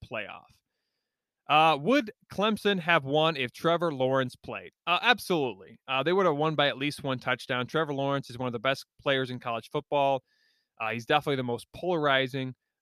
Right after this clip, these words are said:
Um, but right now, um, I think Clemson would have won if Trevor Lawrence played. Uh, reaction, reaction to the top twenty-five ranking.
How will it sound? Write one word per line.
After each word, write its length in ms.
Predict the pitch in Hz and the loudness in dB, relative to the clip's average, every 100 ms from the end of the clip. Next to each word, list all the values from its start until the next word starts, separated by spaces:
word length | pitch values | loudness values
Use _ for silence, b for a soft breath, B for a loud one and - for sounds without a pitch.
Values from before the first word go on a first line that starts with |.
| - | -8
Um, 300 | 120 117 113 | -4 -4 -4
but 180 | 117 117 | -6 -2
right 240 | 143 160 | 0 0
now, 520 | 143 139 143 143 143 135 | 0 0 4 2 0 -4
um, 260 | 123 120 117 | -2 -2 0
I 140 | 131 - | -2 -2
think 160 | 151 | -8
Clemson 440 | - 135 127 135 123 | -4 -6 -6 -8 -4
would 100 | 131 | -4
have 160 | 117 | -2
won 220 | 120 120 117 | -4 -4 -4
if 120 | - | -6
Trevor 320 | 135 123 117 | -4 -4 -4
Lawrence 380 | 113 113 110 _ - | -8 -8 -10 _ -14
played. 260 | 107 - - _ _ _ _ _ - | -12 -14 -20 _ _ _ _ _ -6
Uh, 360 | 123 127 127 123 - | 0 2 2 0 -2
reaction, 540 | 131 170 208 - 220 - | -2 0 0 -2 -4 -4
reaction 520 | 131 135 165 190 - 180 | -4 0 4 2 0 -4
to 40 | |
the 100 | 143 | -4
top 320 | - 151 156 - | -2 0 0 -2
twenty-five 640 | 151 147 135 127 127 113 | -6 -6 -2 0 0 -2
ranking. 380 | 113 95 _ | -8 -12 _